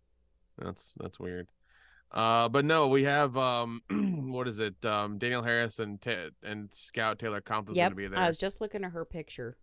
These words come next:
Speaker 2: Uh,
Speaker 1: Yeah, they're, yeah, they're, they're charging one twenty-five for their live podcast thing. So
Speaker 2: I actually know somebody that's going to that.
Speaker 1: Oh, really?
Speaker 2: Um,
Speaker 1: That's interesting.
Speaker 2: yep, yep, yep. Um,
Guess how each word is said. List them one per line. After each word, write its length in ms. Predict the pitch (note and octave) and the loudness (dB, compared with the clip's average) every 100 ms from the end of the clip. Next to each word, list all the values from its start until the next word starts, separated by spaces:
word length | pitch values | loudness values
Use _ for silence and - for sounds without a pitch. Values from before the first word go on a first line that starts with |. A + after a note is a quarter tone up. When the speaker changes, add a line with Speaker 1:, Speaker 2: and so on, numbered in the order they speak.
| _ - | _ -8
Speaker 2:
Uh, 60 | C3+ | -2
Speaker 1:
Yeah, 240 | A2+ G2+ G2+ | 0 0 0
they're, 340 | A#2 B2+ B2+ | 2 4 2
yeah, 240 | B2 A#2+ A2 | 2 0 0
they're, 180 | A#2+ A#2+ | 0 0
they're 140 | C3 | -2
charging 420 | - C3+ B2+ B2 | 0 0 0 -2
one 180 | A#2 A#2+ | -2 -4
twenty-five 640 | - A#2+ A2+ - G#2+ A2 | -4 -4 -4 0 2 2
for 100 | - | -2
their 180 | G#2+ G#2 | -4 -4
live 560 | G#2 G#2 G2+ G#2 G2+ F#2 - - | -2 0 2 2 0 -6 -6 -2
podcast 520 | G2+ G2+ G2 F#2+ - | 0 -2 -6 -8 -10
thing. 360 | F#2+ F#2 F#2 G2 - - | -10 -10 -10 -14 -18 -6
So 80 | F2+ | 6
Speaker 2:
I 120 | G3 | 8
actually 300 | A#3 - A3+ | 8 6 2
know 160 | G#3+ G#3 | 4 2
somebody 360 | A3+ G3 F3+ | 2 2 0
that's 240 | D#3+ D#3 - | 0 0 2
going 300 | G3 F#3+ C#3+ | 2 4 2
to 80 | |
that. 340 | B2+ G#2 F#2 - _ _ _ - | 0 0 0 -4 _ _ _ 2
Speaker 1:
Oh, 80 | D3 | 6
really? 400 | C3+ C3 B2 A2 | 6 6 4 0
Speaker 2:
Um, 60 | A#2 | -4
Speaker 1:
That's 100 | B2+ | -8
interesting. 240 | G2 - | -12 2
Speaker 2:
yep, 200 | E3 D3+ - | 4 4 2
yep, 260 | D3+ C#3 - - - - - D3+ | 0 0 -4 -16 -14 -14 -10 -6
yep. 200 | D3 - - - - - - | -4 -6 -16 -20 -20 -16 -4
Um, 720 | D#3 D3 C#3+ B2+ A#2+ A#2+ C3 | 0 2 2 0 -4 -8 -12